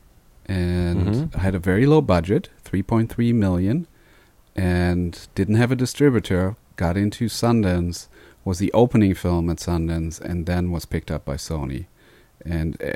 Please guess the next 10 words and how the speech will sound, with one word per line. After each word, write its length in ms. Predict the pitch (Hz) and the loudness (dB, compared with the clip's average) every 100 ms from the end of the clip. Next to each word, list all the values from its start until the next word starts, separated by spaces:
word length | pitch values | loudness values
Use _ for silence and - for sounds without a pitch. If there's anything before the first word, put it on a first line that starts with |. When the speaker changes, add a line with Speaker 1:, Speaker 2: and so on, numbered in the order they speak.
| - | -4
Speaker 1:
ended 260 | 107 98 87 | -2 0 0
up 100 | 80 | 0
Speaker 2:
Hmm. 100 | 87 | 0
Speaker 1:
making 560 | 90 87 92 85 82 - _ _ _ _ _ _ | 0 -2 -2 -2 -4 -10 _ _ _ _ _ _
more 520 | 98 113 127 135 135 131 | -2 2 4 6 6 4
than 400 | 120 110 107 104 | 4 4 4 2
forty-nine 840 | - - 113 113 104 95 92 87 | -4 0 4 6 6 4 4 2
million, 600 | 85 85 85 82 80 85 - - _ _ _ _ _ _ _ 135 | 2 2 0 -2 -4 -6 -12 -20 _ _ _ _ _ _ _ -8
uh, 300 | 92 87 82 | -4 -2 -4
gross. 580 | 82 92 73 - - | -4 -2 -2 -4 -12